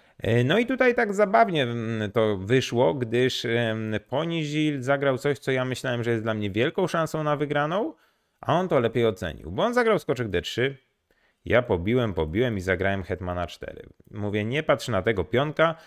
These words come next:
nie patrz na swojego króla, patrz tylko na króla przeciwnika. Czy mogłem zrobić coś innego?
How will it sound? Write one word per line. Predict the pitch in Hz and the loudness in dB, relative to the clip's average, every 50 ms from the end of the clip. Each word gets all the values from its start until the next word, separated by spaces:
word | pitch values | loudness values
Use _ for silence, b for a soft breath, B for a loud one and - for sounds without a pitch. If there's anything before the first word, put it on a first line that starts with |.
| B B B | B B B
nie | 107 120 139 | -2 -2 2
patrz | 139 135 123 - | 2 2 2 2
na | 123 110 98 | -2 -4 -4
swojego | - - 117 104 98 92 92 85 | -2 0 2 2 2 2 0 -2
króla, | - - 143 160 156 139 120 | -2 -2 0 4 6 6 6
patrz | - 127 113 - - - | 6 4 2 2 0 -6
tylko | - - 208 208 196 - 143 | 0 0 2 2 2 0 0
na | 123 113 | 0 -2
króla | 110 - 113 107 98 92 | -4 -2 0 0 0 0
przeciwnika. | - - 95 87 - 101 98 98 90 80 - - - B B B B B B B B B B B | -2 -6 -8 -6 -6 -8 -6 -6 -6 -6 -8 -12 -18 B B B B B B B B B B B
Czy | - 165 | 2 4
mogłem | 175 202 208 202 220 214 | 4 6 6 6 6 6
zrobić | 196 208 202 196 196 - | 6 4 4 2 2 2
coś | 208 196 185 - | 2 2 2 2
innego? | 196 190 196 196 185 254 277 311 214 - _ | 0 0 0 2 4 2 2 2 0 -8 _